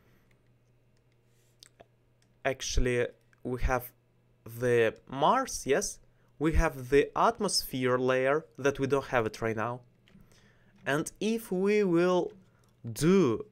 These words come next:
the something like on Mars, if we will create atmosphere on Mars, we can bring it to the Mars. Atmospheres here will be appearing. Uh, then, if we will bring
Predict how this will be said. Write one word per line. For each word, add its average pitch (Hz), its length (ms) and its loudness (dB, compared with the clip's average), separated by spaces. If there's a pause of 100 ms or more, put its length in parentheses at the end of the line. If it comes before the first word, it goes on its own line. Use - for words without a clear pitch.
(100)
the 120 180 -2
something 214 600 -2
like 180 340 0
on 156 240 -2
Mars, 151 640 4 (300)
if 175 200 -4
we 190 60 2
will 190 140 4
create 170 420 -2
atmosphere 127 880 -2 (260)
on 135 140 -6
Mars, 127 680 -2 (680)
we 117 80 -8
can 120 200 -4
bring 127 240 -2
it 131 140 -10
to - 100 -6
the 123 100 -6
Mars. 117 440 -4 (2750)
Atmospheres 123 760 -6 (120)
here 131 220 -2
will 117 180 0
be 127 200 -2
appearing. 123 560 -2 (480)
Uh, 107 120 -4
then, 165 560 2
if 160 240 -6
we 165 60 -2
will 156 160 2
bring 147 460 0